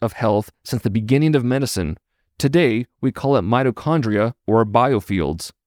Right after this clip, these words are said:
Throughout this book, you will learn that energy is the not-so-secret key to health. In fact, the energy is medicine torch was lit in antediluvian China and India, then migrated west to Greece,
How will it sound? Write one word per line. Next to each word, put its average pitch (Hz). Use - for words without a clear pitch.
Throughout 202
this -
book, 131
you 143
will 165
learn 160
that 147
energy 135
is 104
the 117
not-so-secret 151
key 107
to 139
health. 139
In 113
fact, 135
the 120
energy 151
is 117
medicine 117
torch 101
was 123
lit 143
in 120
antediluvian 135
China 117
and 123
India, 120
then 135
migrated 165
west 131
to 135
Greece, 120